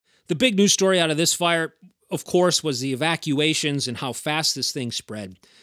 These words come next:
but also these two hikers that filmed a video of them being trapped by this fire. Now, I don't wanna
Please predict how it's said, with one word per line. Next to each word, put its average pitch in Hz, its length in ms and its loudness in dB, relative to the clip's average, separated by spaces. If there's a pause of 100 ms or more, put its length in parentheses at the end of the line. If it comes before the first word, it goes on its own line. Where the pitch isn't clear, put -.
(240)
but 165 100 -4
also 196 220 0
these 170 200 0
two 196 220 0
hikers 160 580 0
that 127 200 -4
filmed 160 280 0
a 131 40 -2
video 143 320 0
of 120 120 -4
them 131 360 -2 (800)
being 151 220 0
trapped - 500 -4
by 160 160 0
this 160 200 2
fire. 156 400 -4 (520)
Now, 135 420 -2 (180)
I 180 160 0
don't 190 180 2
wanna 156 360 2